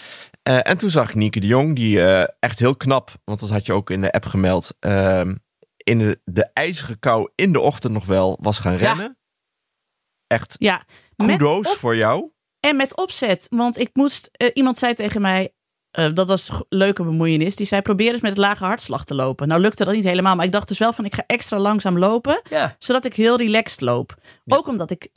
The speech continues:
Speaker 3: dacht, ik was ook aardig voor mezelf, want ik dacht, "Ik ga nu hardlopen. Het is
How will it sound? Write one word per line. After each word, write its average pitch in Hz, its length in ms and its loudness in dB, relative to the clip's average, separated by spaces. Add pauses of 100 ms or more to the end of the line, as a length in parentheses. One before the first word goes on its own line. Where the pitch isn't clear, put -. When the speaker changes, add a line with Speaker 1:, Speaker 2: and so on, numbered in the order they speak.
Speaker 3:
dacht, 190 380 0
ik 196 60 -8
was 196 160 2
ook 196 120 -6
aardig 202 300 -2
voor 175 120 -2
mezelf, 151 420 0
want 196 120 -2
ik 180 60 -4
dacht, 160 280 -2
"Ik - 80 -10
ga 240 200 2
nu 247 100 0
hardlopen. 170 640 2 (280)
Het - 140 -8
is 208 160 0